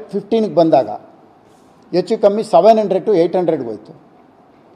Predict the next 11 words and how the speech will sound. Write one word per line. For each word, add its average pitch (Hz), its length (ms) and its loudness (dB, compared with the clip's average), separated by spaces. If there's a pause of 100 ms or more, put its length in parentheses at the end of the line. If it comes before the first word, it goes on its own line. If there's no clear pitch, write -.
(360)
ಟೂ 254 160 -2
ತೌಸಂಡ್ 233 380 4
ಟ್ವೆಂಟಿ 202 300 -2
ಫೋರ್ಗೆ 220 380 4
ನಾವು 190 220 2
ಈಗಾಗಲೇ 175 480 4 (680)
ತೌಸಂಡ್ 208 400 4
ಟೂ 190 120 2
ಹಂಡ್ರೆಡ್ 190 300 2
ರೀಚ್ 175 220 -4
ಆಗಿದ್ದೀವಿ. 151 520 -4